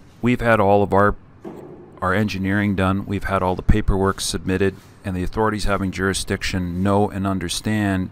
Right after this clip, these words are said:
that we have the foam approved currently at four and five inches thick of closed cell. But we just had a new building code come out,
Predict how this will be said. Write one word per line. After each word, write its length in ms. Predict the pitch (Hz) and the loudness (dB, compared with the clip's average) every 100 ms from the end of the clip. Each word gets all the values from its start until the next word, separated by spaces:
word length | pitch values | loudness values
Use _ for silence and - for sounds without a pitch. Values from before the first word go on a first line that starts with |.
| - | -8
that 140 | 78 | -6
we 140 | 95 98 | -4 -4
have 180 | 101 | -4
the 80 | 92 | -4
foam 280 | - 90 90 | -2 -2 -2
approved 680 | 85 - 127 110 101 95 - - - - - - | 2 4 4 4 2 -2 -10 -16 -20 -20 -20 -4
currently 680 | 107 95 98 95 95 98 | 2 2 0 -2 -2 -2
at 300 | - 87 90 - - - - | -2 -2 -2 -4 -14 -20 -18
four 640 | - - 113 98 95 95 92 | -14 0 4 6 6 4 2
and 320 | 95 95 92 | -4 -4 -4
five 380 | - 92 90 87 | -2 0 0 0
inches 340 | 87 - 85 | -4 -4 -6
thick 300 | - 85 - | -2 -2 -2
of 140 | - - | -10 -6
closed 360 | 87 87 - | -4 -4 -6
cell. 360 | - 143 110 - - - - - - - - - - - - | -2 2 2 0 -8 -18 -20 -20 -20 -20 -20 -20 -20 -18 -4
But 100 | 98 | 0
we 120 | 110 | 2
just 160 | 113 110 | 2 2
had 160 | 113 | 4
a 60 | 107 | 4
new 100 | 110 | 4
building 380 | 117 127 117 95 | 4 4 2 2
code 260 | 92 78 | 0 -2
come 160 | - 87 | -4 -2
out, 200 | 78 | -2